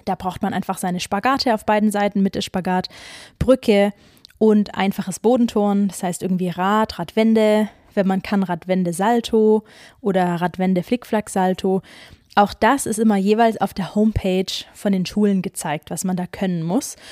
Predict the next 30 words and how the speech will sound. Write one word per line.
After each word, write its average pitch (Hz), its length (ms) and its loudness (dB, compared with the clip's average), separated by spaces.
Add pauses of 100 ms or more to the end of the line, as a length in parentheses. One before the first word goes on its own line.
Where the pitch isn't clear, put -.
(120)
Da 196 100 -10
kann 208 160 -2
man 202 120 2
sich 185 160 -2
wirklich 202 260 -6
sehr, 202 160 0
sehr 202 120 -2
gut 202 220 -6
drauf 190 120 -6
vorbereiten. 214 640 0 (500)
Und 220 160 4
da 196 120 0
würde 220 180 2
ich - 140 -6
auch 196 220 0
jedem 214 300 4
einfach 196 280 -2
immer 190 180 2
raten, 202 540 0
sich 202 200 0
so 220 160 -2
gut 233 300 2
wie 226 80 4
möglich 196 280 2
darauf 180 300 -6
vorzubereiten. - 640 -8 (120)
Es - 60 -6
gibt 214 160 -2
eigentlich 214 320 2
keine 233 480 4